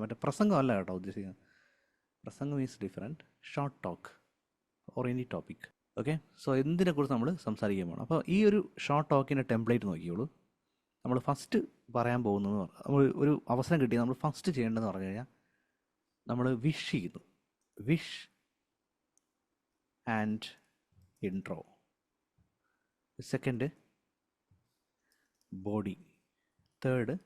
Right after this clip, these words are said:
കൺക്ലൂഡ് and thanks. So wish and intro, body, conclude and thanks. ഇതാണ് നമ്മുടെ മൂന്ന് പാർട്ട്.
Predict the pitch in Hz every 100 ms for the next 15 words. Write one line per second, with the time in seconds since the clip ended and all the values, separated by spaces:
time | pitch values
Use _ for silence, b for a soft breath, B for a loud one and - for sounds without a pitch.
0 | _ _ _ _ - 98 - 92 - -
1 | _ _ _ _ _ _ _ _ _ _
2 | _ _ _ _ _ _ _ - - 98
3 | - 92 - - - - - _ _ _
4 | _ _ _ _ _ _ _ _ - -
5 | 110 165 - 175 156 156 - 117 113 110
6 | 185 - b b b b 104 101 110 120
7 | 180 - _ _ _ _ - 117 131 -
8 | 156 170 120 101 107 196 _ _ _ _
9 | _ _ - 90 82 - - - - 127
10 | 120 160 110 127 110 131 160 156 - 87
11 | - -